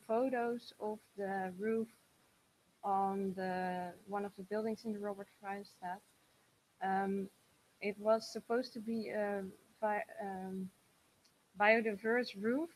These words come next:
but unfortunately, uh, it's mostly sedum, and all the other herbs and grasses, they didn't survive on this roof. So that's for us al-, also interesting to test. Uh,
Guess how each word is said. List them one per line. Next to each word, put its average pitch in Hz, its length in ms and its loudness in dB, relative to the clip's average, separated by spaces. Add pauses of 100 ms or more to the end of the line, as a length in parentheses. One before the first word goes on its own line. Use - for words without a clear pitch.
but 220 180 -2
unfortunately, 226 1000 -4
uh, 196 300 -4
it's - 260 -20
mostly 214 380 -4
sedum, 226 640 -4
and 208 120 -4
all 202 160 -6
the 196 240 -10
other 202 360 -6 (120)
herbs 226 440 -2
and 202 200 -6
grasses, 208 680 -2
they 196 120 -8
didn't 202 300 -6
survive 196 540 -2
on 190 140 -8
this 208 260 -4
roof. 185 260 -8 (140)
So 202 100 -14
that's 190 260 -8
for 202 120 -4
us 190 300 -6
al-, 196 120 -6 (220)
also 196 260 -10
interesting 196 600 -6
to 185 120 -12 (120)
test. 208 320 -8 (920)
Uh, 190 200 0